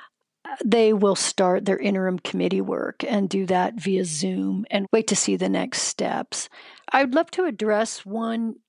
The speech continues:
issue I think is really important, and that's housing. All states have a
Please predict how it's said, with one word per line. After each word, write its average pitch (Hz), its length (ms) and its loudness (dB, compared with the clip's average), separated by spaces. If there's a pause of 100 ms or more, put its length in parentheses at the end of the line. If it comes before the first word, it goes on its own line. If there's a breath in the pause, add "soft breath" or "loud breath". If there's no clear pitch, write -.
(180)
issue 220 340 -2
I 190 80 -2
think 220 220 -6
is 190 160 -4
really 202 320 0
important, 185 760 -4 (300)
and 233 160 6
that's 233 240 4
housing. 214 720 0 (760 loud breath)
All 269 200 4
states 208 380 2
have 190 220 4
a - 320 0